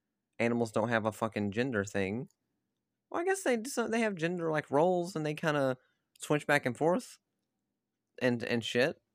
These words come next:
I don't know. It's just stuff like that, like, I don't know, everything in moder-, in society is just fucking made up.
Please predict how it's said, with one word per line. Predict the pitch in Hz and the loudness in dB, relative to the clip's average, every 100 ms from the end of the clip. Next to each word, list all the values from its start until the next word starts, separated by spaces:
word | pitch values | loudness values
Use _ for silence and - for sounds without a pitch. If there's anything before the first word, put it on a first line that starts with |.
| _ | _
I | 180 | 4
don't | 139 | 6
know. | 110 147 | 2 2
It's | 196 190 | -2 0
just | 214 - - _ _ _ _ _ _ - | 0 -2 -16 _ _ _ _ _ _ -6
stuff | - 202 | 0 2
like | 180 165 | 2 4
that, | 180 262 156 - | 4 4 0 0
like, | 135 127 - - _ _ _ _ _ _ - _ _ _ _ _ | 4 4 2 -16 _ _ _ _ _ _ -20 _ _ _ _ _
I | 131 | -2
don't | |
know, | 135 | 0
everything | 151 180 185 196 | 2 2 2 2
in | 170 165 151 | 2 2 4
moder-, | 147 147 | 6 6
in | - 139 | 4 2
society | 135 131 - 131 127 117 | 0 -2 4 6 6 4
is | 107 | 0
just | 104 - | -2 -2
fucking | 107 107 104 | -2 0 0
made | 98 | 0
up. | 90 - | 0 -2